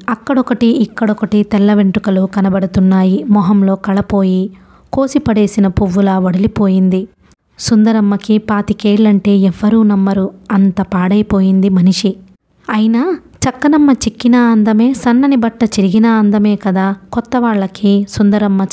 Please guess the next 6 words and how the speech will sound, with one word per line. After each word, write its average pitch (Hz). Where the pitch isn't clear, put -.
చాలా 190
అందగత్తలాగే 196
కనబడుతుంది. 190
"మీకున్న 226
పిల్లలు 226
చాలరా?" 208